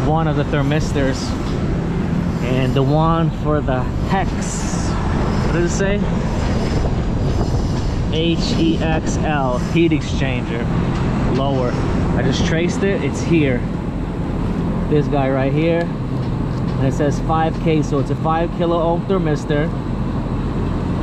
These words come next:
Okay, so that's that, and we're reading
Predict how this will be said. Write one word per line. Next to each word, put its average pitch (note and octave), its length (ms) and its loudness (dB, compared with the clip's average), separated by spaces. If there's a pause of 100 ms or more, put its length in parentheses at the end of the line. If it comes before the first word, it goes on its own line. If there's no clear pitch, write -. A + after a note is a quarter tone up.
(180)
Okay, E3 300 0 (640)
so C#3+ 100 -2
that's C#3 380 -2
that, D3+ 360 -2
and C3+ 80 -2
we're C3+ 120 0
reading C#3 360 0